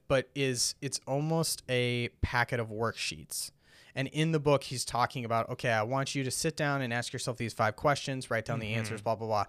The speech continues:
Speaker 1: And all of that is provided for space in the packet. So
Speaker 2: Yep.
Speaker 1: it, like, really walks you through everything, which I think is extremely useful. Um, the first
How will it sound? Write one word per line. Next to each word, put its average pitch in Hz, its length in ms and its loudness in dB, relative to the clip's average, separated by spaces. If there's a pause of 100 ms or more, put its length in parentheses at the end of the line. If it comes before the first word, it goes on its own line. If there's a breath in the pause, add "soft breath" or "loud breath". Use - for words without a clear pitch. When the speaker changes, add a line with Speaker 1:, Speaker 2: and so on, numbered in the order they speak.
(240 loud breath)
Speaker 1:
And 135 140 -4
all 160 180 6
of 190 60 4
that 185 220 4 (100)
is 139 120 -6
provided 123 800 0 (240)
for - 160 -4
space - 500 0
in 123 120 -4
the 113 80 -4
packet. - 460 -6
So 123 180 -2
Speaker 2:
Yep. 127 80 4
Speaker 1:
it, 120 40 2
like, 123 160 0
really 156 380 2
walks 127 320 2
you 123 60 -8
through 113 180 -4
everything, 107 260 -4
which 107 160 -6
I 113 60 -2
think 110 200 -6
is 110 180 -6
extremely 107 400 -10
useful. - 320 -12 (760 soft breath)
Um, 123 480 0 (840)
the 139 200 0
first - 720 2